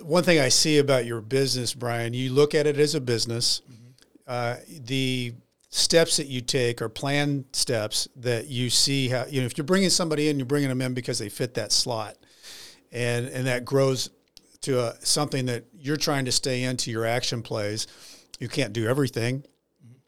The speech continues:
Speaker 1: There's not enough hours in the day, but you have a, an assembled team that allows you to continue to move down the field. And I think that's very cool.
Speaker 2: Yeah. And, um,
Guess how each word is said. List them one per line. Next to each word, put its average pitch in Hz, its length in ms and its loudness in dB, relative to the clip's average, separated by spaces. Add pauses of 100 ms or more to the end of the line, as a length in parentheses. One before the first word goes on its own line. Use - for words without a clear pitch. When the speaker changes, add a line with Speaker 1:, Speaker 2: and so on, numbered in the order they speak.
(200)
Speaker 1:
There's 110 160 -8
not 113 120 0
enough 113 200 -2
hours 117 260 0
in 110 40 -6
the 101 120 -8
day, 120 120 0
but 117 200 -10
you 127 180 -6
have 123 360 -2 (500)
a, 113 440 -10
an 123 160 -6
assembled 143 580 2
team 143 460 0
that 117 100 -4
allows 123 480 0
you 120 80 -6
to 110 80 -8
continue 123 600 -4
to 113 180 -8
move 120 280 -2
down 110 200 -4
the 95 80 -12
field. 110 400 -6
And 113 140 -6
I 113 80 -4
think 113 160 -8
that's 107 180 -10
very 104 240 -10
cool. 110 340 -12 (400)
Speaker 2:
Yeah. 107 140 -16 (160)
And, 139 220 -10
um, 120 320 -12